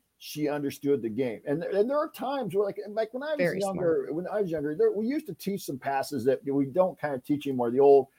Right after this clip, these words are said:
Speaker 1: kind of what we used to refer to as a Tom Borwinkle pass, where you get the ball in the high post and kind of pass it back on the same side, went behind back, but give that quick pass back on a back cut. We don't really teach those things anymore. They've been kind of lost. But,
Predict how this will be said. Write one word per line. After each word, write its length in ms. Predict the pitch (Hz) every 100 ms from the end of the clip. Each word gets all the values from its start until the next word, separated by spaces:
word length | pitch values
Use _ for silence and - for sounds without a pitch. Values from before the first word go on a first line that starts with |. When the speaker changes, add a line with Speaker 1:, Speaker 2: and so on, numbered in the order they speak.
| _ -
Speaker 1:
kind 240 | 151 135
of 120 | 131
what 180 | 131 135
we 80 | 139
used 120 | 143
to 60 | 143
refer 200 | - 131
to 140 | 139
as 80 | 123
a 60 |
Tom 320 | 113 135 135 110
Borwinkle 440 | 123 131 127 123
pass, 300 | 120 120 120
where 100 | 123
you 120 | 113
get 140 | 127 131
the 40 |
ball 240 | 104 127 127
in 60 |
the 60 | 117
high 140 | 120
post 280 | - 123 117
and 100 | 110
kind 120 | 123
of 100 | -
pass 280 | - 131 -
it 120 | 107
back 220 | 127 127 - 113
on 100 | 104
the 40 |
same 240 | - 170
side, 240 | 135 156 135
went 160 | 131
behind 260 | 123 123 123
back, 200 | 131 123 _ -
but 100 | 135
give 160 | 131 165
that 180 | 139 -
quick 240 | 165 117
pass 280 | 123 127 123
back 300 | 127 123 120
on 160 | 120 117
a 40 |
back 360 | 101 123 127 -
cut. 240 | 123 117 _ _ -
We 80 | 180
don't 140 | 208
really 160 | 170 135
teach 300 | - 185 175
those 200 | 135 -
things 220 | 127 123
anymore. 260 | 127 123
They've 140 | 123 117
been 160 | 143
kind 180 | 135 139
of 140 | 113 110
lost. 360 | 147 143 -
But, 200 | 117 -